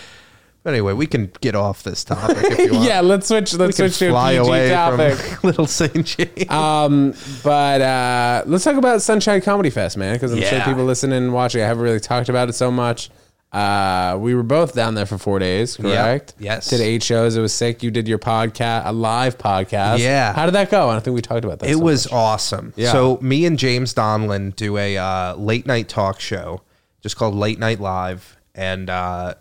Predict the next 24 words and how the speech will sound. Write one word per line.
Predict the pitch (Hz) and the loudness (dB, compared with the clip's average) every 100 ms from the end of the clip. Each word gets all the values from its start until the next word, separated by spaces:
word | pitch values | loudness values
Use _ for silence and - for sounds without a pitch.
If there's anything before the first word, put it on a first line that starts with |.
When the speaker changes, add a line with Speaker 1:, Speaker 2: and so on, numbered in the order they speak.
| _ _ - | _ _ -12
Speaker 1:
it's, | 120 - - - | -8 -8 -8 -8
it's | 123 - | -8 -4
like | 120 | -2
we | 123 | 0
bring | 117 165 165 | 0 0 -2
a | 143 | -2
couple | 143 120 117 | -2 -2 -6
comedians | 120 127 131 131 113 | -6 -4 -2 -2 -2
on, | 120 113 113 | 0 0 -2
we | |
play | 107 123 110 | -6 -4 -4
some | - 104 | -4 -6
games, | 95 107 113 113 110 - | -4 -2 0 -2 -4 -6
we | 104 | -4
have, | 104 92 | -4 -4
like, | 95 | -6
some | - 101 | -6 -10
funny | - 113 107 | -4 -4 -4
bits | 90 104 101 - | -4 -4 -4 -4
that | 92 | -4
we | 98 | -6
do. | 90 95 95 92 - - - - _ _ | -6 -4 -4 -6 -10 -20 -20 -20 _ _
And, | - 104 98 98 98 | -6 -2 -2 -2 -2
uh, | 98 92 92 92 | 0 0 -2 -4